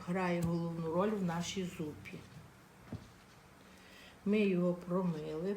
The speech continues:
промочили і тепер будемо нарізати. Ці бадилля ми не будемо викидати, ми їх так само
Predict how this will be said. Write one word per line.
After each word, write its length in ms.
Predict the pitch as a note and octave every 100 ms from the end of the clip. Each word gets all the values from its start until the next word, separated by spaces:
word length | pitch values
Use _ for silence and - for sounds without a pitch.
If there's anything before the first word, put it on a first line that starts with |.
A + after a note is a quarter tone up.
| G3+
промочили 960 | G#3 A3+ F3+ E3 - C#3+ C#3+ D#3 G3+ A3+ - - - -
і 100 | B3+
тепер 420 | - F3+ F#3+ G#3+
будемо 420 | G3 E3+ F3 G3
нарізати. 680 | F#3+ F#3 F3+ D#3+ C#3+ - - - - - F#3 - - - -
Ці 180 | - A#3+
бадилля 520 | G#3 G3 G3 A3 A#3
ми 120 | A3+
не 120 | A3 A3
будемо 400 | G#3 F3 E3 D#3+
викидати, 760 | D#3 - E3 D#3+ D3 D3+ - E3
ми 180 | F3 A3+
їх 480 | A#3+ F3 E3+ G3 G3+ - - -
так 160 | F3 -
само 520 | - F#3 F#3 G3+ G3+